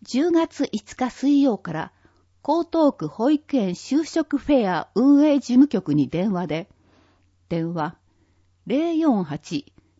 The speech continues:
七八二五一七四。丸一は予約不要で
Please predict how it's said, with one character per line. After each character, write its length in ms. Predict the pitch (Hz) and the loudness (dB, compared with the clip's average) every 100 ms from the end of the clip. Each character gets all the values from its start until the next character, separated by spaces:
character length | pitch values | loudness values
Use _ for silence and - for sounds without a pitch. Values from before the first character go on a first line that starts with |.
| _ | _
七 300 | 180 196 254 | -4 -2 -2
八 400 | 285 320 - 160 | -2 -4 -4 -4
二 280 | 175 180 - _ _ _ _ - | -2 -2 -6 _ _ _ _ -4
五 240 | 240 311 | 0 0
一 280 | 320 - 143 | -2 -2 -2
七 280 | 143 170 180 | 0 0 -2
四。 280 | 160 - - _ _ _ _ _ _ _ _ _ _ _ _ _ _ _ _ | -4 -6 -12 _ _ _ _ _ _ _ _ _ _ _ _ _ _ _ _
丸 300 | 190 214 277 | -6 -2 0
一 280 | 339 311 294 | -2 0 0
は 180 | 196 - | 0 -2
予 120 | - | -2
約 300 | 196 277 - | 0 0 -2
不 120 | 285 254 | -2 0
要 260 | 254 226 | 0 0
で 260 | 208 202 | -2 -4